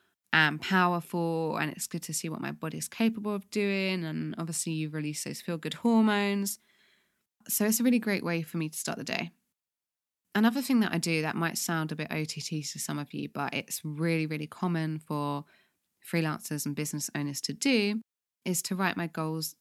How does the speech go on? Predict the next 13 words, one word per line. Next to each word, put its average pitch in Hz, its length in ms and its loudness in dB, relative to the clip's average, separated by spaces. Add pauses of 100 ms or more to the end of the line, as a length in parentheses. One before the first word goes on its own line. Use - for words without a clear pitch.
(260)
out 139 240 -2
every 156 260 -4
morning. 156 520 -4 (400)
So 151 540 0 (200)
the 160 80 -6
same 226 260 6
goals 170 300 0
that - 100 -6
I 156 80 0
have 156 200 -6
for - 100 -6
my 156 120 -2
year, 147 520 -2